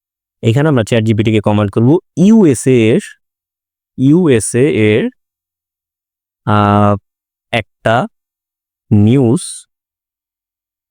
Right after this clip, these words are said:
চ্যানেল এর নাম লিখো। আচ্ছা,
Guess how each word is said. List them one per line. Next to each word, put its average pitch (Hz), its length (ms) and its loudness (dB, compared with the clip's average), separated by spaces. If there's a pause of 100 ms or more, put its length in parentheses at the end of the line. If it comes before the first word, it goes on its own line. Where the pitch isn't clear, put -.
(840)
চ্যানেল 104 380 0 (800)
এর 104 300 2
নাম 107 480 0 (1000)
লিখো। 101 320 -2 (2500)
আচ্ছা, 90 300 -4